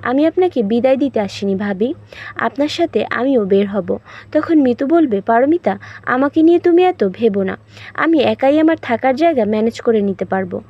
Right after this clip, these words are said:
তখন পারি বলে উঠবে, "আমি জানি ভাবি আপনি পারবেন, কিন্তু আমি যে কখনোই আপনাকে পর ভাবিনি, আমি সবসময় আপনাকে আমার নিজের বড় বোন মনে করে এসেছি। এখন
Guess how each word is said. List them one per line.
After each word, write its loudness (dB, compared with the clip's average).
তখন 0
পারি -2
বলে 2
উঠবে, 0
"আমি 0
জানি 2
ভাবি -4
আপনি -6
পারবেন, -4
কিন্তু 2
আমি 0
যে 2
কখনোই 2
আপনাকে 0
পর 2
ভাবিনি, -2
আমি 0
সবসময় 0
আপনাকে 0
আমার 0
নিজের 0
বড় 2
বোন 2
মনে -2
করে -4
এসেছি। -6
এখন 0